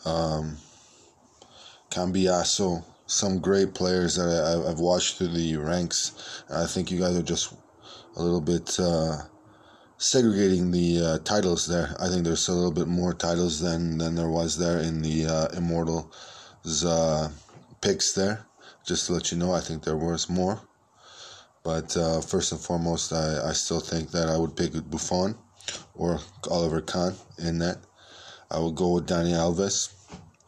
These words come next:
I would go with Maldini. Go. I would wish Thuram or Desailly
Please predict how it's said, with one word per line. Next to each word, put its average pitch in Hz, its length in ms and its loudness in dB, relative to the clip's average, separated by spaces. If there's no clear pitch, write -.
I 101 60 -8
would 87 80 -4
go 87 220 2
with 78 80 -4
Maldini. 85 640 0
Go. 85 260 0
I 92 140 2
would 87 180 4
wish - 320 2
Thuram 90 520 2
or 85 280 2
Desailly 90 680 2